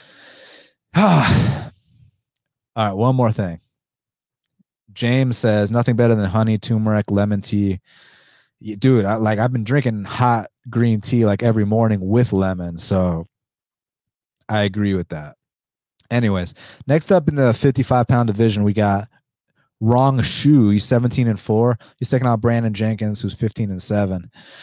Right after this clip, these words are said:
And currently, they got Shu Rong minus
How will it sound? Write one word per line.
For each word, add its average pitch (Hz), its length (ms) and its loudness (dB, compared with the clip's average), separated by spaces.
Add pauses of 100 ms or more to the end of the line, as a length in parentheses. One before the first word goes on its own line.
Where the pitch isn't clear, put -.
(640)
And 110 380 0
currently, 135 840 2
they 107 240 0
got 101 460 0 (1000)
Shu 123 280 2
Rong 110 520 0
minus 110 680 -4